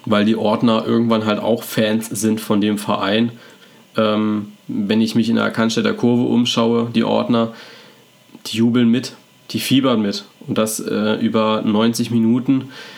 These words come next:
Und auch danach, die sagen dann, die sind jetzt vielleicht nicht so krass drauf, die sagen dann, „Ah, schade,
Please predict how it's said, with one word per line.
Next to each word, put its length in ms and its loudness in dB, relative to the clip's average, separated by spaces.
Und 280 2
auch 160 0
danach, 540 2
die 60 0
sagen 280 2
dann, 200 0
die 280 -2
sind 140 2
jetzt 140 -2
vielleicht 220 0
nicht 80 0
so 140 2
krass 260 0
drauf, 220 0
die 100 0
sagen 200 2
dann, 160 0
„Ah, 180 0
schade, 640 0